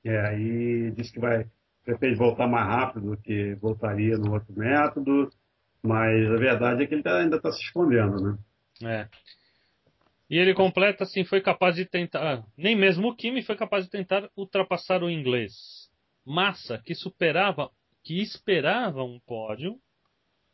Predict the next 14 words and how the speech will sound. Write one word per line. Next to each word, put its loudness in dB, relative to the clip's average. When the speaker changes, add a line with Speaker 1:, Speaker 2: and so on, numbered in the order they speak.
Speaker 2:
ficou 2
com -2
uma -2
modestíssima -4
décima -2
posição -4
e -2
não -2
foi 0
citado 0
nenhuma 2
vez 0
pela 2
transmissão. -2